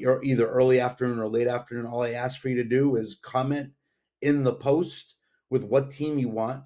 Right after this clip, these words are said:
and then D M me and send payment immediately to reserve it. I don't wanna get caught in chasing people down for payments. I've had to do that. And I'm trying to give everybody the benefit of the doubt. So, guys,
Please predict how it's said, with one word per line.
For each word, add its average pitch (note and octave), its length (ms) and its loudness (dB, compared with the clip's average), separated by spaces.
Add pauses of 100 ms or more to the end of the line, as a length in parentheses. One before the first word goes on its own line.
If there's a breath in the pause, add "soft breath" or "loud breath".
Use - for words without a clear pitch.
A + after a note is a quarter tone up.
(460)
and B2 180 -4
then B2+ 160 0
D A#2+ 280 -8
M B2+ 160 -2
me A#2 300 -4
and A2+ 160 -12
send A2 280 -8
payment G#2 400 -12 (120)
immediately A2 640 -12 (120)
to A#2+ 100 -6
reserve G#2 420 -4
it. - 160 -10
I B2 60 -8
don't A#2 140 -2
wanna A#2+ 160 -2
get A2+ 180 -4
caught A#2+ 280 -6
in A2 160 -12
chasing A2 400 -8
people G#2 260 -10
down G#2 220 -6
for A2 100 -14
payments. A2+ 400 -14
I've G2 80 -18
had B2+ 220 -8
to G#2 80 -12
do G#2+ 160 -12
that. - 220 -16 (1160 soft breath)
And G2+ 120 -6
I'm F#2+ 100 -10 (200)
trying B2 200 2
to A#2 60 0
give A2 180 4
everybody A2 340 0
the G2+ 80 -8
benefit G2+ 360 -2
of G2 120 -2
the G2 80 -6
doubt. G2+ 240 -12
So, A2+ 340 -10 (360)
guys, A#2 380 6